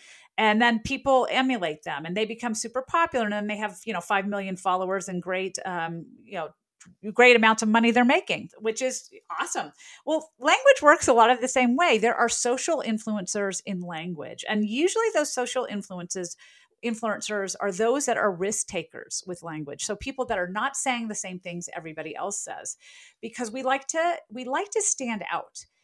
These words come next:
And language is no different. And what happens is these really low-level linguistic pressures that I was talking about on language, like this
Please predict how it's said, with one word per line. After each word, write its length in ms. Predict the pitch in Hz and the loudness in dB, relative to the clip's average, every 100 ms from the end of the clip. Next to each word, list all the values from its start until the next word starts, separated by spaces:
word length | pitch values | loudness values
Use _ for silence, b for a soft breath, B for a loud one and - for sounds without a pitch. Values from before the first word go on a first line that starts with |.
| _ - | _ 0
And 140 | 226 | 2
language 400 | 226 247 302 320 | 2 0 -2 -4
is 240 | - 220 214 | -6 -6 -6
no 140 | 202 | -8
different. 580 | 175 202 208 156 - - - | -8 -10 -8 -14 -14 -12 -8
And 200 | 208 208 | -6 -4
what 160 | 220 | -6
happens 400 | 214 294 359 359 | -4 -6 -4 -8
is 140 | 240 202 | -8 -6
these 240 | 220 202 | -8 -6
really 220 | 269 302 | -8 -6
low-level 800 | 214 190 214 226 220 220 214 208 | -6 -2 -2 0 -2 -2 -4 -4
linguistic 560 | 202 160 190 - 220 - | -10 -10 -12 -10 -12 -10
pressures 400 | - 190 226 226 | -10 -8 -8 -10
that 160 | 214 208 | -8 -8
I 60 | |
was 160 | 190 185 | -8 -10
talking 340 | 190 180 208 | -10 -10 -10
about 180 | 196 190 | -12 -10
on 140 | 180 | -10
language, 420 | 175 160 185 185 214 | -10 -12 -10 -10 -2
like 280 | 240 240 | -2 -2
this 260 | - 240 - | -6 -6 -8